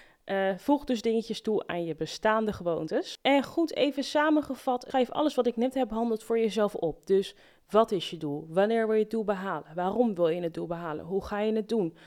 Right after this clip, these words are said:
Wat geef je op? Welke aanpassingen ga je doen? Waar ga je mee door? Ehm, dit wordt de komende zes maanden jouw nieuwe identiteit. Want zoals ik in een andere aflevering ook al zei,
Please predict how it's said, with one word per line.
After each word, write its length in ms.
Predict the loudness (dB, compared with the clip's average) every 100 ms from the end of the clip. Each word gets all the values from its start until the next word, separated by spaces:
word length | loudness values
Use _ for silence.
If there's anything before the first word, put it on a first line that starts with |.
| -18
Wat 220 | -4 -2 -2
geef 280 | -2 -2
je 140 | -2 -2
op? 160 | -2 -4
Welke 320 | -6 -4 -6
aanpassingen 540 | -6 -6 -4 -6 -6 -8
ga 140 | -4
je 160 | -2 0
doen? 380 | 0 -2 -4 0
Waar 180 | 0
ga 140 | 0 -4
je 120 | -4
mee 200 | -6 -2
door? 320 | 2 2 2 -4 -20 -20 -20 _
Ehm, 340 | -6 -6 -6 -10 -16
dit 720 | -8 0 2 2 -4 -16 -20 _
wordt 200 | -2 -2
de 60 | 2
komende 320 | 4 4 2
zes 280 | 2 0 0
maanden 340 | -2 -2 -2
jouw 300 | 2 2 2
nieuwe 280 | 0 -2 -4
identiteit. 680 | -4 -6 -8 -10 -10 -10 -8
Want 180 | -8 -6
zoals 180 | -6 -4
ik 80 |
in 80 | -2
een 140 | -2 -2
andere 260 | -4 -2
aflevering 520 | -4 -2 -4 -4 -4
ook 200 | -2 0
al 100 | 0
zei, 380 | 0 2 2 -2